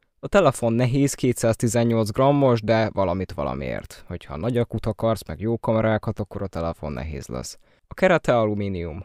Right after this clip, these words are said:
Ami tetszik, hogy alul-felül szögletes a keret. Felül van egy infraport, szóval lehet távirányítónak is használni. Bal oldalt semmi nincs, alul van a sztereó hangszóró pár fültagja, egy U S B C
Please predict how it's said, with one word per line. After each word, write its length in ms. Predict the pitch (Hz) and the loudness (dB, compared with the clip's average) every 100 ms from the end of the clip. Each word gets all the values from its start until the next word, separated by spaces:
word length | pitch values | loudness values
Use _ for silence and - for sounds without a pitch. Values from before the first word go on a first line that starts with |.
| _ | _
Ami 200 | 143 175 | -2 0
tetszik, 340 | - 170 143 | 2 0 0
hogy 160 | - 127 | -2 0
alul-felül 460 | 135 117 - 113 107 | 2 2 0 0 0
szögletes 500 | 107 95 92 82 - | -4 -4 -6 -8 -10
a 40 | |
keret. 400 | - 50 - - _ _ _ | -10 -10 -10 -14 _ _ _
Felül 300 | - 202 185 | -2 0 2
van 140 | 139 | 2
egy 160 | 120 110 | 2 4
infraport, 580 | 131 139 147 - 139 123 | 2 4 2 4 2 2
szóval 380 | - 123 117 113 | 2 4 6 4
lehet 300 | 110 107 - | 4 0 0
távirányítónak 920 | 110 110 - 107 107 104 101 92 95 | 2 2 2 2 0 -2 -4 -4 -6
is 120 | - | -8
használni. 580 | 73 - - - - - _ _ _ | -10 -12 -12 -12 -14 -16 _ _ _
Bal 180 | 180 196 | 2 4
oldalt 280 | 139 113 - | 6 4 4
semmi 300 | - 143 147 | 2 2 4
nincs, 300 | 143 139 - | 4 2 2
alul 280 | 135 131 113 | 4 6 4
van 140 | 113 | 2
a 80 | 107 | 0
sztereó 380 | - 104 104 104 | 0 0 2 2
hangszóró 540 | 107 107 - 104 104 | 0 -2 -2 -2 -2
pár 260 | - 104 101 | 0 -2 0
fültagja, 720 | 131 139 - 156 151 151 147 - _ _ - | 2 2 4 2 4 4 4 -2 _ _ 0
egy 200 | 127 - | 0 2
U 220 | 131 113 | 2 2
S 80 | 98 | 2
B 160 | 107 | -2
C 100 | 101 | -2